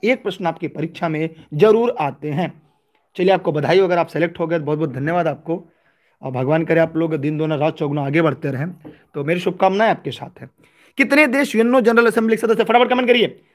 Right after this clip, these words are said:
देखिए, जी हाँ, देखिए, यूएनओ में, संयुक्त राष्ट्र में, ये उन्नीस सौ पैंतालीस में इसका गठन हुआ, तो उसमें पचास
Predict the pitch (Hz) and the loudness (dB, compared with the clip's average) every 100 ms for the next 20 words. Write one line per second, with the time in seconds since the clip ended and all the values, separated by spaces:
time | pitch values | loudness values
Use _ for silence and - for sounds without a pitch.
0 | 165 196 180 - _ - 214 240 180 180 | 0 0 0 -6 _ -6 0 2 2 0
1 | - _ - 220 294 170 170 196 214 226 | -6 _ -10 -4 -2 0 0 2 0 0
2 | 165 - _ _ _ _ _ _ _ 214 | -2 -6 _ _ _ _ _ _ _ -4
3 | 214 214 214 180 156 - 135 131 _ _ | 2 2 2 2 0 -2 -8 -10 _ _
4 | _ _ _ - 220 214 220 233 226 185 | _ _ _ -4 2 4 4 0 -2 -2
5 | 165 202 190 180 170 123 135 240 214 156 | -2 -2 -4 -6 -4 -6 -6 -4 -2 -2
6 | 165 196 160 - 180 202 - | -2 -6 -6 0 0 0 -4